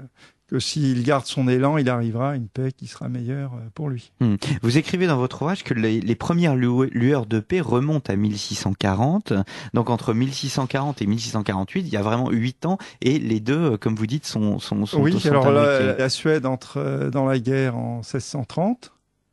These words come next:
Speaker 1: Le Danemark y est rentré déjà un peu plus tôt. La France, c'est en mille six cent trente-cinq.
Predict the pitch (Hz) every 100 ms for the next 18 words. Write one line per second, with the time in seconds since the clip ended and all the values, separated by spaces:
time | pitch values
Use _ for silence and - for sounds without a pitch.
0 | - 135 131 131 143 135 131 131 - 139
1 | 127 131 - 143 127 127 127 131 139 117
2 | 147 - 165 202 240 - - - - _
3 | _ 165 160 143 - 175 175 156 - 135
4 | - 135 - 143 131 139 - 135 - 131
5 | - 127 - 156 190 233 -